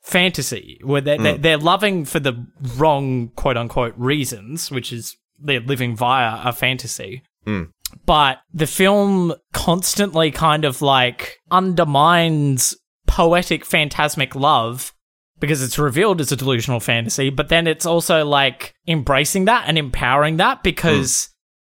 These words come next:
Speaker 1: the love is real, even if the fantasy isn't, we should still do that. We should still feel that emotion. We should still pursue that because it's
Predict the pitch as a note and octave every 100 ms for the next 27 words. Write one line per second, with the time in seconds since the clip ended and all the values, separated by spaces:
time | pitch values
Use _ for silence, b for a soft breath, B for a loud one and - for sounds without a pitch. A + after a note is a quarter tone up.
0 | - F#3 E3+ F3+ F3 C3+ B2 A3+ G#3 C#3+
1 | C#3 - F3+ G3 F#3 C#3+ D3+ E3+ E3 D3+
2 | - C3 - G#3 F3+ B2 A#2 C#3 _ F3
3 | F#3 F#3 D3 - B3+ E3 E3 G3+ A2 -
4 | _ _ - F3 - E3 C#3+ - G#3 E3+
5 | - F3 D3 A#2+ A2+ B2+ B2+ D3+ - G2
6 | F2 A#2 B2 C#3 B2+ - D#3 C#3 B2+ B2
7 | _ - - - G3 F#3+ G#2+ D#2 - C3+
8 | D#3+ C3 C#3 B2+ - - - -